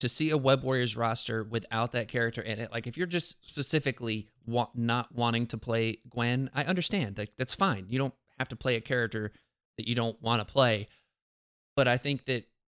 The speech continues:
to your point, Lifesaver is a critical cog in the Web Warriors machine, and when you look at the rest of this roster,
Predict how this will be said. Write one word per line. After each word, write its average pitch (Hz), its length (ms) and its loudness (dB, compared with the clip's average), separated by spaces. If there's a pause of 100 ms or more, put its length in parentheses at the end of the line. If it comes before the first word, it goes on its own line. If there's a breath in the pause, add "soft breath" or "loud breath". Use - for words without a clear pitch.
(160)
to 127 80 -4
your 120 140 2
point, 117 360 -2 (280)
Lifesaver 131 920 0 (760)
is 117 600 -2 (520)
a 113 120 -2
critical 151 600 -2
cog 127 560 2
in 120 200 -2
the 110 80 0
Web 113 220 2
Warriors 117 380 -2
machine, 110 560 0
and 107 180 -4
when 107 100 -2
you 107 120 -4
look 135 240 -4
at 160 100 -8
the 113 80 -6
rest 113 260 -2
of 110 80 -6
this 101 220 -4
roster, 101 680 -2